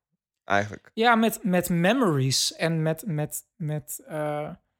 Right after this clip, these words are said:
Speaker 2: pers-, en dat, dat wordt nu heel extreem hier doorgetrokken met dat iemand
Speaker 1: Mhm.
Speaker 2: overleden is. Maar het kan ook iemand zijn dat bijvoorbeeld een relatie kapot is.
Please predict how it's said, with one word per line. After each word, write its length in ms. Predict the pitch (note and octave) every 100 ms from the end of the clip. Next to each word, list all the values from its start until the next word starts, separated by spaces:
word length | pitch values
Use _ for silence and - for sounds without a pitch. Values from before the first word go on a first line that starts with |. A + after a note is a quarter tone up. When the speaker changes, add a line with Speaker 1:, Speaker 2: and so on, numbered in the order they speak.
| _ _ _
Speaker 2:
pers-, 160 | -
en 120 | B3 F3+
dat, 180 | F3
dat 240 | F#3 F3 E3+
wordt 280 | F#3+ F3 F3
nu 160 | F#3
heel 280 | E3 F3 F#3+
extreem 440 | F3+ - - E3+
hier 140 | E3 D3
doorgetrokken 640 | D#3+ E3+ - - D#3+ E3
met 80 | D3
dat 100 | C#3
iemand 180 | E3 A#2+
Speaker 1:
Mhm. 80 |
Speaker 2:
overleden 300 | D3+ - G#3 F3
is. 40 |
Maar 100 | D#3+
het 100 | -
kan 140 | G3
ook 180 | G3+ F#3+
iemand 260 | A#3 F3+ E3+
zijn 280 | G#3 F3 D#3
dat 120 | D3+
bijvoorbeeld 320 | D3 F3 D#3
een 120 | D#3
relatie 360 | D#3 F3 B3+ F#3+
kapot 340 | - - C#3
is. 320 | F3+ - -